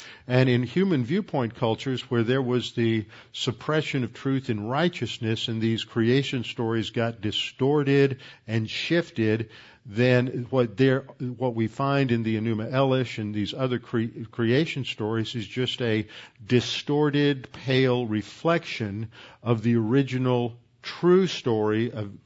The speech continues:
of creation, which was, uh, handed down through the, uh, writings of the Old Testament. So the priority is the actual historical events by God, then the recording of that through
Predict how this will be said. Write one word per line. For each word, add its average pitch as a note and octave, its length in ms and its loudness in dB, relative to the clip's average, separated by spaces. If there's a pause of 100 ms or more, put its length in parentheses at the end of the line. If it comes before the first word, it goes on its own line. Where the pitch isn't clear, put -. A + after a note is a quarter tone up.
of A2 220 -2
creation, A2 600 -2
which A#2 380 -2
was, A2 420 0 (440)
uh, G#2 160 -2
handed B2+ 500 0
down A2 460 -2 (400)
through A2 480 0
the, G#2+ 400 -2
uh, F#2+ 280 -4 (400)
writings G#2+ 540 -2
of G2 260 -10
the G2+ 320 -6
Old G2+ 260 -10
Testament. A2+ 540 -6
So C3 160 -2
the G#2+ 140 -4
priority B2 760 0
is G#2+ 360 0 (400)
the A2+ 540 0
actual C3 440 0
historical C#3+ 880 -2
events G#2+ 500 -4
by G#2 240 -4
God, G2+ 500 -2 (680)
then C#3 640 4
the A#2+ 300 6
recording E3 800 2
of F#2 140 -4
that G#2+ 380 0
through A2 520 -2